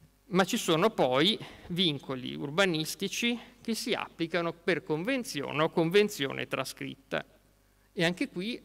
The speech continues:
riscontriamo possibili contiguità con, eh, i fenomeni di cui ci occupiamo, Aliud pro Alio millequattrocentottantanove. Divieti di alienazione. Noi pensiamo, possiamo pensare, ad esempio, alle case ex Gescal.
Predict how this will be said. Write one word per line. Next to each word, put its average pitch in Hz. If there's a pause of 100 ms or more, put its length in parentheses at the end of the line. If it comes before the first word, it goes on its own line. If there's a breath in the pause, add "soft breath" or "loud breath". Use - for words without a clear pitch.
(120)
riscontriamo 156
possibili 143
contiguità 180
con, 147
eh, 143
i -
fenomeni 135
di -
cui 160
ci 151
occupiamo, 143
Aliud 143
pro 214
Alio 120
millequattrocentottantanove. 127 (800 soft breath)
Divieti 202
di 170
alienazione. 135 (640 loud breath)
Noi 160
pensiamo, 160
possiamo 147
pensare, 180 (240 loud breath)
ad 151
esempio, 175
alle 147
case 135
ex -
Gescal. 139